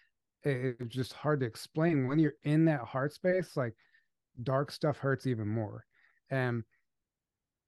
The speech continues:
and then, like, I was like, "Wow, it just hurt so bad." And I had to, like, do something with the body and whatever. And, uh, that the next night I had this experience where this,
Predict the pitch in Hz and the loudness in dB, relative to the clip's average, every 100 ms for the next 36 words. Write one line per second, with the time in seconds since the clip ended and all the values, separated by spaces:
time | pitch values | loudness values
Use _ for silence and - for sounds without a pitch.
0 | _ 151 135 127 131 131 123 147 - 120 | _ 0 2 2 2 2 0 -6 -8 -8
1 | 113 113 110 110 - - 156 160 127 110 | -6 -8 -10 -12 -12 -8 -4 -4 -4 -4
2 | 127 - 151 147 - - 170 151 151 151 | -8 -6 -4 -4 -4 0 2 4 4 4
3 | 120 123 120 127 117 117 113 - 143 135 | 2 0 0 -2 -2 -6 -8 -6 -6 -4
4 | 156 139 - 139 123 - 113 135 143 143 | -4 -4 -2 -2 -4 -6 -4 0 2 2
5 | 143 131 113 117 135 147 147 131 110 - | 2 2 0 0 2 2 2 0 -2 -6
6 | _ _ - _ _ _ _ _ - 127 | _ _ -20 _ _ _ _ _ -2 0
7 | 117 117 127 131 143 - 135 123 131 - | 2 0 0 0 -2 -4 -2 0 0 -2
8 | 123 131 143 139 120 117 113 113 _ _ | 0 2 4 2 0 0 -2 -4 _ _
9 | _ - 139 117 117 - _ - 123 - | _ -8 -4 -2 -4 -8 _ -10 -10 -10
10 | - 151 185 160 120 - 123 120 - _ | 0 4 6 4 2 0 0 0 -2 _
11 | _ _ _ - 120 113 - | _ _ _ -6 -4 -4 -12